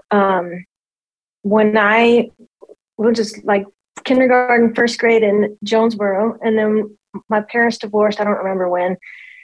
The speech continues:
When my mom started moving when she got remarried,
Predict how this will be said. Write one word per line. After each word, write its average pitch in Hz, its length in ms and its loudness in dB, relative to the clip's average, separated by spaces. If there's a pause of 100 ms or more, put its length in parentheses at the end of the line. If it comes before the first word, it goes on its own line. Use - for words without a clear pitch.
(400)
When 220 160 4
my 220 100 4
mom 240 320 4
started 240 260 2
moving 226 400 4
when 202 120 -2
she 202 140 -6
got 208 160 2
remarried, 202 580 -2